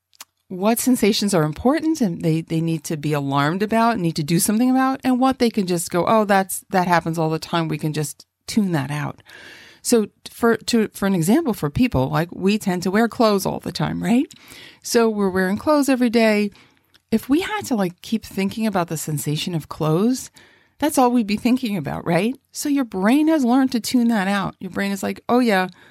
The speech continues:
you know, she wears clothes, that's fine." We just tune that out.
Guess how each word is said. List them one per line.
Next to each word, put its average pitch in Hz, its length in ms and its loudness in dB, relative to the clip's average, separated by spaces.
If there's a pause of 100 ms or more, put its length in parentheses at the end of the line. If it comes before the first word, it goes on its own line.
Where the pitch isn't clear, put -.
(260)
you 196 100 -2
know, 202 220 0 (640)
she - 160 -2
wears 247 240 4
clothes, 190 400 2
that's 165 340 0
fine." 185 540 -2 (160)
We 196 120 2
just 185 240 -2
tune 185 220 -2
that 156 160 0
out. 170 260 0